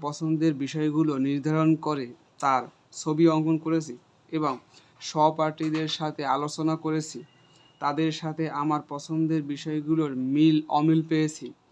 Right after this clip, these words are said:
বন্ধু খাতা তৈরি করেছি, যার মাধ্যমে পছন্দের বিভিন্ন জিনিসের ছবি অঙ্কন করেছি ও পছন্দের কবিতা, গান লিখেছি। এর ফলে আমি অনেক আনন্দ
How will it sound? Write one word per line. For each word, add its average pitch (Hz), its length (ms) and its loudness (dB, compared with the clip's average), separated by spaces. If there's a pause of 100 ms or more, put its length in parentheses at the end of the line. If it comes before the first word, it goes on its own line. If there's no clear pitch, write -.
(300)
বন্ধু 151 320 0
খাতা 156 300 -6
তৈরি 151 280 -2
করেছি, 156 440 -4 (200)
যার 143 260 0 (140)
মাধ্যমে 139 520 0 (120)
পছন্দের 156 560 0
বিভিন্ন 151 420 0 (100)
জিনিসের 147 600 0 (460)
ছবি 156 320 0 (140)
অঙ্কন 151 400 0
করেছি 156 400 -4 (160)
ও 156 100 2 (500)
পছন্দের 160 460 0
কবিতা, 151 600 -4
গান 139 340 2 (140)
লিখেছি। 147 480 -2 (320)
এর 165 280 8
ফলে 160 420 -4
আমি 143 280 0
অনেক 156 260 0 (140)
আনন্দ 147 280 0